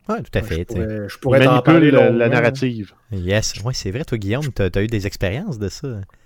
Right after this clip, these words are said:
Speaker 2: Ouais, j'ai pas participé, mais j'ai, je connais quelqu'un qui a, euh, participé à deux, dont gagné une, puis, euh, je peux te ouais, on pourrait en parler longuement de, de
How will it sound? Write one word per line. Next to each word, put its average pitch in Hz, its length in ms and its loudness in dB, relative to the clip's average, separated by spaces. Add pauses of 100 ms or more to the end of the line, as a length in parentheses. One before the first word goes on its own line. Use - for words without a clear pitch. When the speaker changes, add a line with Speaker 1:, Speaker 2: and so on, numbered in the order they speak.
(100)
Speaker 2:
Ouais, 147 300 4
j'ai 123 120 -2
pas 139 120 0
participé, 170 540 2
mais 151 120 2
j'ai, 127 320 0
je 120 100 -6
connais 135 200 -2
quelqu'un 160 420 2
qui 143 180 -4
a, 131 60 0
euh, 117 760 2 (100)
participé 151 580 0
à 135 100 6
deux, 156 260 4
dont 139 240 2
gagné 135 420 2
une, 156 340 0
puis, 120 400 -6
euh, 110 360 -4
je - 100 -16
peux 120 180 -8
te 110 380 -6 (560)
ouais, 120 160 -4 (220)
on 110 60 -14
pourrait 117 160 -4
en 123 80 2
parler 123 220 2
longuement 123 480 -2
de, 107 240 -6
de 101 320 -8